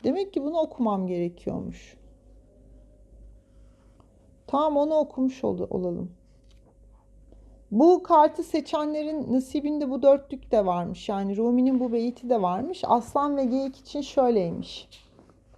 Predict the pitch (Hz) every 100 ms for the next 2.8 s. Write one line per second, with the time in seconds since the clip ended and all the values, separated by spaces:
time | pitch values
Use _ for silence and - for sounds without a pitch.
0 | _ - - - - - - - 285 339
1 | 330 277 277 285 277 - 277 254 269 240
2 | 269 285 294 220 196 208 294